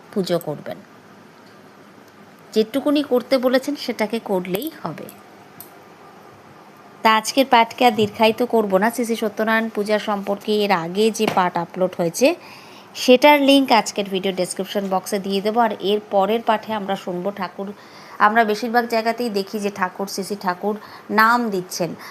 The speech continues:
নাম নেন, নাম করেন, এরকম বলছেন। কোথাও বীজের কথা উনি বলছেন না। তা বলে যে অন্য জায়গাতে বা অন্য গুরুদেবরা, অন্য মহাপুরুষরা বা যোগীরা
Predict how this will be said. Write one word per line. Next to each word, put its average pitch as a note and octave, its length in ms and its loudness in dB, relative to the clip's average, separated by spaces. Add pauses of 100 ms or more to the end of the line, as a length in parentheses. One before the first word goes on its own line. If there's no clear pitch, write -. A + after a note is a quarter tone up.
(160)
নাম A3+ 420 4
নেন, F3 240 0
নাম G3 420 0
করেন, F3+ 460 2
এরকম A#3 400 -2
বলছেন। F3+ 320 -4
কোথাও B3+ 280 -2
বীজের A3 460 0
কথা B3 280 -2
উনি B3+ 220 0
বলছেন E3+ 500 -4
না। D#3 200 -12 (420)
তা G#3+ 120 4
বলে B3+ 200 2
যে C4 120 0
অন্য A#3+ 720 0
জায়গাতে A3+ 500 -2
বা G#3+ 160 2
অন্য G#3 280 -2
গুরুদেবরা, G3+ 560 -2
অন্য G3 240 -2
মহাপুরুষরা F#3 680 -4
বা F3+ 120 -2
যোগীরা F3+ 480 -2